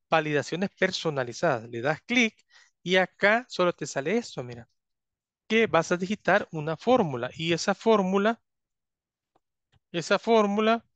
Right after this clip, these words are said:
es la que vamos a pegar acá, ¿verdad? Entonces ahí lo que estoy diciendo es cuente cuántas veces está el dato que está digitando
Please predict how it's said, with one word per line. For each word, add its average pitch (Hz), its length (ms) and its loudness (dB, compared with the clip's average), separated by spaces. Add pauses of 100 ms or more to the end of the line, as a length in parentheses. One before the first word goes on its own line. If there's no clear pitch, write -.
(460)
es 180 420 -2
la 175 320 0
que 214 400 -6
vamos 123 260 -2
a 123 60 -6
pegar 127 320 -2
acá, 247 280 -4 (1500)
¿verdad? 139 300 -8 (500)
Entonces 226 340 4
ahí 220 140 6
lo 233 100 4
que 247 80 -2
estoy 240 180 0
diciendo 233 460 2
es 175 140 0
cuente 262 720 0
cuántas 208 280 2
veces 214 440 0
está 190 300 2
el 185 100 -2
dato 185 260 0
que - 120 -14
está 160 280 -2
digitando 214 800 -4